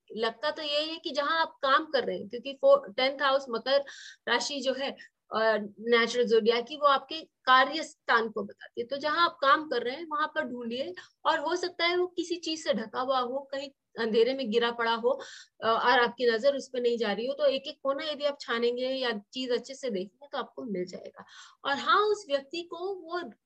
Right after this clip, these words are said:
रिंग जो है वो मिल गई थी, वो वहीं पड़ी हुई थी और एक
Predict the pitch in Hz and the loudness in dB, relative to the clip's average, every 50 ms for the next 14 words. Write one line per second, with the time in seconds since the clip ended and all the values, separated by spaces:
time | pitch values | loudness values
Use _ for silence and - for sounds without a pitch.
0 | _ _ _ _ _ - 220 277 311 320 311 262 277 247 247 269 339 - - - | _ _ _ _ _ -4 -2 -2 -2 -2 -2 -2 -2 -2 -2 -4 -8 -10 -12 -18
1 | - _ _ _ - 285 330 311 254 233 240 262 262 254 226 214 214 226 214 302 | -20 _ _ _ -10 -6 -4 -4 -2 0 0 0 2 2 2 2 2 0 -2 -2
2 | 330 370 359 - - - _ _ - 226 262 277 269 269 269 - - 247 294 339 | -2 -2 -2 -4 -10 -20 _ _ -2 4 4 6 6 4 2 -2 0 2 4 4
3 | 381 392 381 330 285 285 285 277 277 277 - 302 330 339 330 311 311 320 | 4 4 4 2 2 2 0 -2 -4 -6 -4 -4 -2 2 4 4 2 2